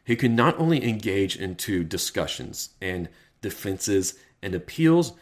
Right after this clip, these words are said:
but someone who in the midst of all these things can be praying for the person or the people that you're having a conversation with, even in the midst of that conversation. And of course, before or afterwards, prayer.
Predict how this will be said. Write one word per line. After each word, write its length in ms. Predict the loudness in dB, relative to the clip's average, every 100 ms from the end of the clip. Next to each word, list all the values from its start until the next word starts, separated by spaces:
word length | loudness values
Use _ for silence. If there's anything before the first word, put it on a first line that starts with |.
| _ _
but 120 | -6
someone 400 | -2 0 0 2
who 140 | 2 2
in 100 | 0
the 60 |
midst 260 | -2 -2 0
of 60 |
all 120 | 0 0
these 180 | -2
things 320 | -4 -6 -6 -8
can 160 | -6
be 100 | -6
praying 680 | -8 -8 -2 0 0 -2 -6 -12 _ -20 _
for 120 | -8
the 80 | -4
person 340 | -2 0 0
or 60 | -2
the 80 |
people 580 | -4 -6 -4 -2 -2 -4 -8
that 80 |
you're 120 | -6 -4
having 220 | -4 -4
a 60 |
conversation 580 | -4 -6 -4 -4 -6 -6
with, 220 | -6 -8 _
even 200 | -8 -4
in 60 | -2
the 60 |
midst 200 | -4 -6
of 60 | -8
that 160 | -10 -6
conversation. 640 | -6 -4 -6 -6 -10 -14 -18 _ -20 _
And 100 | -8
of 80 | -4
course, 240 | -2 -2
before 400 | -6 -8 -4 -4
or 180 | -4 -8
afterwards, 500 | -10 -10 -10 -10 -12 _ _ -20 -20 -20 _
prayer. 440 | -4 2 2 2